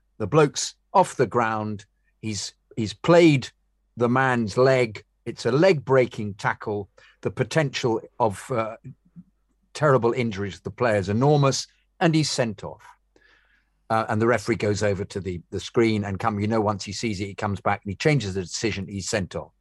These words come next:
So in this instance, he gives the yellow card. It goes to V A R. We all see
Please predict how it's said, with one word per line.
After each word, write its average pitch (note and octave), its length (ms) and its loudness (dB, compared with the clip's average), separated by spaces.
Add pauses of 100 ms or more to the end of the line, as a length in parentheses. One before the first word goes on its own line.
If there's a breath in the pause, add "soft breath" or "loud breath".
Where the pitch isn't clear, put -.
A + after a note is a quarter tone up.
(140)
So G3 140 6
in G#3+ 100 8
this F3+ 240 4
instance, A2 360 -6
he A#2+ 100 -4
gives A2 240 -2
the A2 100 -4
yellow F2+ 240 -2
card. F2 300 -8
It - 40 -20
goes G#3+ 220 6
to A2+ 100 0
V G2+ 200 -2
A F#2 160 -2
R. G2+ 240 -2 (260 soft breath)
We A3+ 180 4
all E3 180 6
see A#2 480 -2